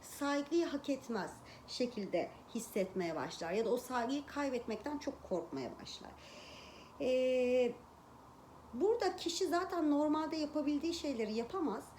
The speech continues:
fakat bazen ise yetenekli olduğu, e, kendini öne çıkartan, farklı kılan, e, davranışları da yerine getiremeyebilir. Ya da bazen herkesin yapabileceği çok sıradan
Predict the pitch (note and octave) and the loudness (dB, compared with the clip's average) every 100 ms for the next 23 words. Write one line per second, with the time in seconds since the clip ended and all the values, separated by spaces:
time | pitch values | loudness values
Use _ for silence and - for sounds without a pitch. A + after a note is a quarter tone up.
0 | - - E4+ E4+ F4 - - D#4 E4+ E4+ | -16 -4 -2 -2 -4 -8 0 2 4 2
1 | E4 G4 C#4+ C#4+ D#4 D4+ - - D#4+ C#4+ | 0 2 2 4 2 0 0 0 4 4
2 | G3 E3+ E3 E3 - - - - - - | 4 4 4 2 -2 -16 -18 -18 -16 -4
3 | G#3 G3+ G3 F#3+ F#3 F#3 E3+ F#3+ - B3+ | 0 2 2 2 2 2 0 -6 -8 0
4 | C4 C4+ C4+ D#4 D#4 - A3 A#3+ C#4+ - | 2 2 4 2 2 -2 2 2 0 -2
5 | C#4 A3 F#3+ F3+ E3 - A3 A3+ E4 E4+ | -2 -2 -2 -2 -2 -2 -2 -2 -2 -4
6 | C4+ G#3+ D#3+ - - - - G#3 G3 F#3+ | -2 0 -2 -6 -16 -18 -6 -2 0 2
7 | A3+ A#3 A#3+ A3+ A#3 - A#3+ G#3 G3+ - | 4 4 2 0 -2 0 0 2 0 -4
8 | - - F#3 F3+ E3+ D#3 D3+ C#3 C#3 - | -16 -4 2 4 2 0 -2 -4 -6 -6
9 | C#3+ B2+ G2+ - A2 B3 G4 F4+ F4+ F#4+ | -4 -4 -6 -8 -2 0 2 2 2 0
10 | F4 C#4+ - - G4 A#4 A#4 F#4 B3+ A#3+ | 0 -2 -4 -4 0 0 2 2 4 0
11 | G#3 G3 F#3 F3+ F#3 F#3+ F4+ F#4 - - | 0 0 -2 0 -2 -2 -4 -4 -8 -2
12 | C#4 C#4 D4+ D4 | 0 0 0 0